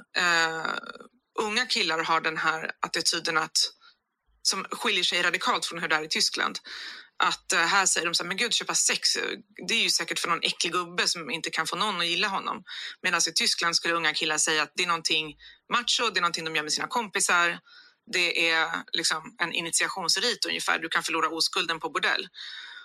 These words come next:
Och jag märker inte den attityden när jag föreläser för gymnasieelever här.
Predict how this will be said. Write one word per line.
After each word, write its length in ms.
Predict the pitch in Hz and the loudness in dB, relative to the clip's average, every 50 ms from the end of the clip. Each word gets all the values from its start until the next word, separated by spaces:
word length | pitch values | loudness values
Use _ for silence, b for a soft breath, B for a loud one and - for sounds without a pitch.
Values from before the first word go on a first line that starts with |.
| B B - | B B -6
Och 300 | - 185 185 180 175 170 - | -4 -2 0 2 0 0 0
jag 240 | - - 190 214 202 | 0 0 0 0 2
märker 300 | 185 175 175 - 190 - | 0 0 0 -2 -4 -4
inte 280 | - 220 190 170 - 202 | -4 -4 -4 -2 -2 -2
den 180 | - 165 160 160 | 0 0 -2 -4
attityden 480 | 160 - 160 160 - 165 160 - 156 | -6 -4 -2 -2 0 0 -2 0 0
när 80 | 165 160 | 2 2
jag 80 | 160 | 2
föreläser 480 | - - 160 151 151 147 139 139 - 165 | 2 2 0 0 0 0 -2 -2 -2 -2
för 200 | - - 160 156 | -2 -2 -2 -2
gymnasieelever 680 | 151 151 156 156 156 151 - - 160 170 175 165 156 151 | -2 -2 0 0 2 2 2 2 2 0 0 0 0 0
här. 320 | - 190 - - 196 | 0 0 0 -2 -6